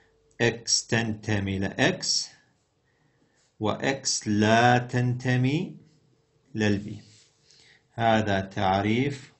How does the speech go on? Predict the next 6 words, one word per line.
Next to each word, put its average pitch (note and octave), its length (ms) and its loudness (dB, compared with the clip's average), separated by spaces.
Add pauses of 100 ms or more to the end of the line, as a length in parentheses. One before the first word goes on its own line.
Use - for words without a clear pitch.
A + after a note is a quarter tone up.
(120)
طرح B2 360 -4
المجموعات. A#2 840 -2 (4000)
واضح؟ G#2 440 -6 (1600)
ال G#2 160 -2
B A2 220 6
prime D3 480 8